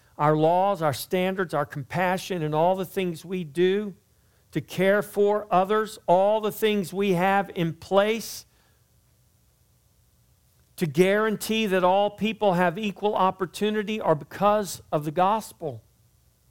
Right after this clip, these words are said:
These graces from God are so a part of the world we have come to know and expect that we shudder to imagine a world without it.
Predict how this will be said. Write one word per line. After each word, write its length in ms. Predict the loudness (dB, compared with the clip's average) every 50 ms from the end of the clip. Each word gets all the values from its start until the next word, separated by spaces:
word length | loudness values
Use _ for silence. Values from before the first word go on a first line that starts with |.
| _ _ _ _ _ _ _ _ _ _ _ _ _ _ _ _ _ _ _ _ _ _ _ _ _ _ _ _ _ _ _ _ _ _ _ _ _ _ _ _ _ _ _ _ _ -2
These 300 | 0 2 2 2 -2 -4
graces 680 | -4 0 0 2 2 2 0 -2 -2 -2 -2 -2 -2
from 260 | -4 -4 -2 -2 -2 2
God 500 | 2 4 4 4 2 0 0 -2 -4 -8 -18 _ _ _ _ _ _ _ _ _ _ 0
are 100 | 0 0
so 560 | 0 -2 -4 0 2 4 4 4 2 2 2
a 140 | 0 -2 -2
part 480 | -4 -6 2 2 4 4 2 0 -2
of 140 | -4 -4 -2
the 80 | -2 -2
world 380 | 0 2 2 2 2 0 0
we 180 | 0 0 0 0
have 200 | 0 -2 -4 -6
come 280 | -4 -2 -2 -2 -2
to 80 | -4 -4
know 400 | 0 2 2 4 2 2 0 -2
and 80 | -6 -8
expect 600 | -10 -12 -14 -12 -2 0 2 2 2 0 -2 -6
that 180 | -6 -6 -2
we 160 | -2 -2 -2
shudder 480 | -2 -4 -6 -4 0 0 0 2 0 -2
to 220 | -4 -4 -6 -6
imagine 540 | -6 -2 -2 0 0 0 0 -2 -6 -8 -8
a 60 | -8
world 360 | -6 -2 0 2 2 2 0 -2
without 480 | -10 -10 -6 -2 0 0 0 0 -2
it. 140 | -6 -10 -14